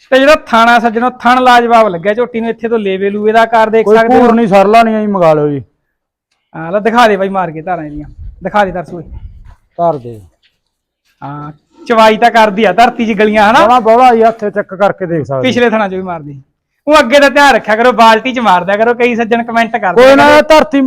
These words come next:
Speaker 2: ਆਪਾਂ ਨਾਲੀ 'ਚ ਨਹੀਂ ਜਾਂਦਾ ਜੀ, ਇਹ ਧਰਤੀ ਦੀ
Speaker 1: ਹਾਂ।
Speaker 2: ਡੋਲ, ਡੋਲਦਾ।
Speaker 1: ਤੇਰਵਾਂ
Speaker 2: ਕੱਚਾ,
Speaker 1: ਰਤਨ ਕਹਿੰਦੇ, "ਯਾਰ, ਤੁਸੀਂ ਥੱਲੇ ਡੋਲਦਾ ਨੀ ਹੋ।"
Speaker 2: ਕੱਚਾ, ਕੱਚਾ ਹੈ।
Speaker 1: ਹਾਂ, ਤਾਂ ਪੀਲਾ ਬੋਲਾ ਸੱਜਣੋ। ਹੁਣ ਇਧਰੋਂ ਦਿਖਾ ਦੇ ਤਰਸ, ਬੈਕ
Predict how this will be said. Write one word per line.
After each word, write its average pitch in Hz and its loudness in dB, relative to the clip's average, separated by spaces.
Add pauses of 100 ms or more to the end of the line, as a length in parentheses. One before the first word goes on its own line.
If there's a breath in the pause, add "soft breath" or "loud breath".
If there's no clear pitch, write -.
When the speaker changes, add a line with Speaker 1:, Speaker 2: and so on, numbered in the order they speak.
(100)
Speaker 2:
ਆਪਾਂ 269 2
ਨਾਲੀ 254 4
'ਚ 254 -4
ਨਹੀਂ 254 2
ਜਾਂਦਾ 220 4
ਜੀ, 240 4
ਇਹ 254 4
ਧਰਤੀ 247 0
ਦੀ 226 -2
Speaker 1:
ਹਾਂ। 220 -2
Speaker 2:
ਡੋਲ, 165 0
ਡੋਲਦਾ। 165 0
Speaker 1:
ਤੇਰਵਾਂ 254 4
Speaker 2:
ਕੱਚਾ, 269 4
Speaker 1:
ਰਤਨ 254 0
ਕਹਿੰਦੇ, 247 2
"ਯਾਰ, 254 4
ਤੁਸੀਂ 233 -4
ਥੱਲੇ 214 -2
ਡੋਲਦਾ 190 -4
ਨੀ 190 -8
ਹੋ।" 226 -10
Speaker 2:
ਕੱਚਾ, 190 -2
ਕੱਚਾ 220 -2
ਹੈ। 202 2 (480)
Speaker 1:
ਹਾਂ, 165 -14
ਤਾਂ 180 -8
ਪੀਲਾ 226 0
ਬੋਲਾ 214 2
ਸੱਜਣੋ। 240 -2
ਹੁਣ 262 2
ਇਧਰੋਂ 262 2
ਦਿਖਾ 220 0
ਦੇ 208 -2
ਤਰਸ, 233 -4
ਬੈਕ 196 -2